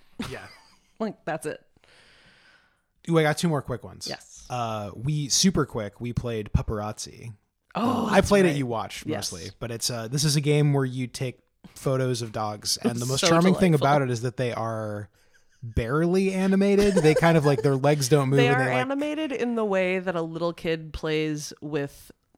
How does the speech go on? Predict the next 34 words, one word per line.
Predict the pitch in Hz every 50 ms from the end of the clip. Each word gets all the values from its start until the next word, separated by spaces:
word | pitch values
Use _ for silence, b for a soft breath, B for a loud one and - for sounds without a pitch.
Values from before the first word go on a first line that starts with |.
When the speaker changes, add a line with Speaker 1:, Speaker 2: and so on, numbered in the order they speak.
| _ -
Speaker 1:
My | 170 160 147 143
Little | 139 139 139 131
Ponies. | - 135 - - 85 - - 202 - -
Speaker 2:
Yeah, | 233 226 190
exactly. | 170 139 - 190 175 - 131 117 110
It | 110 127
looks | 160 160 - -
like | 160 147
someone | - - 151 147 147
is, | 143 131 120 - - 131 135
like, | 151 135
you | 156 165
don't | 170 -
see | - 160 151 131
a | 117
hand, | 113 156 151 131 123 117 110
but | 120 127
it | 123
looks | 135 143 -
like | 151 139 -
someone | - 147 123 123
Speaker 1:
That | - 196 185 175
Speaker 2:
is, | 175
Speaker 1:
is | 120 -
Speaker 2:
like, | 165
Speaker 1:
how | 160
it | 160 156
is | 165 160
Speaker 2:
messing | 156 147 151 139 127 - 147 143
Speaker 1:
animated. |
Speaker 2:
with | 143 135
an | 135 131
action | 123 131 127 - 147 127
Speaker 1:
The, | -